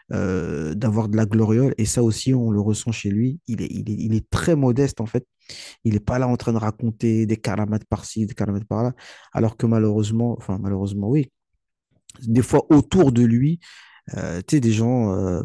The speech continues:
parmi les, les soufis qui sont toujours là en train de raconter, euh, des karamats par-ci, karamats par-ci, un rêve par-là, un rêve par-là. Euh, le cheikh, il est pas dans ces choses-là. Le cheikh, il explique pas les rêves déjà.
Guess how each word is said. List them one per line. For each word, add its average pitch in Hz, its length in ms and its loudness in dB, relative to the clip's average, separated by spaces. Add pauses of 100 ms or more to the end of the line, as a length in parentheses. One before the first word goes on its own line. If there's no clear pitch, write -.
parmi 98 300 -2
les, 90 220 -2
les 101 140 -4
soufis 120 440 -4
qui 117 100 -12
sont 107 220 -4
toujours 113 320 0
là 113 180 2
en 107 100 -6
train 107 220 -6
de 104 80 -4
raconter, 98 720 -6
euh, - 420 -8
des - 100 -20
karamats 87 340 -8 (100)
par-ci, 110 480 -6
karamats 110 300 -4 (100)
par-ci, 107 540 -4 (420)
un 113 140 4
rêve 113 280 0
par-là, 110 560 0
un 107 80 0
rêve 110 240 -2
par-là. 110 380 -2 (360)
Euh, 104 260 -4
le 120 80 -2
cheikh, 147 260 0
il 113 80 2
est 107 60 2
pas 143 100 -2
dans 120 100 0
ces 104 140 -2
choses-là. 107 400 0
Le 107 80 2
cheikh, 110 240 -4
il 107 80 0
explique 98 320 -4
pas 127 120 2
les 107 120 4
rêves 104 300 0
déjà. 104 280 -4